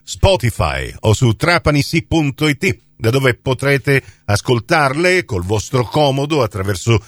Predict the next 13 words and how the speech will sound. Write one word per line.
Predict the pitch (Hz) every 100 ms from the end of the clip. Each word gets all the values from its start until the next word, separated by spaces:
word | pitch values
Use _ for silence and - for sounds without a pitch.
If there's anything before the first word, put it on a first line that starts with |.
| - _
il | 98
vostro | 113 117 - 113 107 -
smartphone, | 98 175 127 - 104
il | 98
vostro | 101 - 107
personal | 92 110 - 117 107
computer, | - 156 165 127 107 98 - _ _ _ _
qualora | - 160 139 131
ne | 135
abbiate | 131 120 120 107
persa | 107 92 117
l'uscita | 113 107 - 113 - 110 - _ -
alla | 98 110 113 -